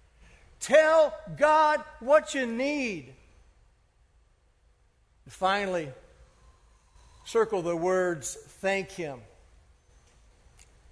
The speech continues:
Thank him for all he has done.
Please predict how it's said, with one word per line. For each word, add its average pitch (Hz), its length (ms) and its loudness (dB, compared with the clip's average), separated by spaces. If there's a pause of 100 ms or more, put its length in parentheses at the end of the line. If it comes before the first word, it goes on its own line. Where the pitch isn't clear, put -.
(920)
Thank 240 300 -4
him 156 500 -8 (640)
for 165 240 -4 (100)
all 233 420 -2 (100)
he 196 200 -8
has 165 220 -4
done. 135 360 -10